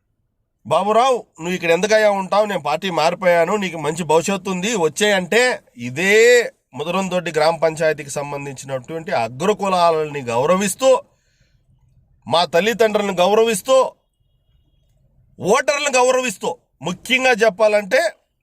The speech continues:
తల్లిదండ్రుల కంటే ముఖ్యమైనటువంటి వ్యక్తులు ఎవరైనా ఆ రోజు ఉన్నారంటే నాకు ఓటేసి గెలిపించినటువంటి వ్యక్తులు ఓటర్స్. ఆ ఓటర్స్ని గౌరవిస్తూ నేను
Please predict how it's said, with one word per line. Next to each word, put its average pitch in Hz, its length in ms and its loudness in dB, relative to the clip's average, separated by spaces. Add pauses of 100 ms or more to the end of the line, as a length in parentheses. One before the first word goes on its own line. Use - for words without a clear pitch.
(120)
తల్లిదండ్రుల 220 920 2
కంటే 196 360 0
ముఖ్యమైనటువంటి 190 840 -2
వ్యక్తులు 170 320 -4
ఎవరైనా 196 320 0
ఆ 170 40 4
రోజు 180 200 0
ఉన్నారంటే 196 600 0 (840)
నాకు 185 380 0
ఓటేసి 220 600 2
గెలిపించినటువంటి 196 960 -4
వ్యక్తులు 226 640 -2 (220)
ఓటర్స్. 185 580 -2 (960)
ఆ 156 140 4
ఓటర్స్ని 214 680 -2
గౌరవిస్తూ 202 880 0
నేను 220 400 0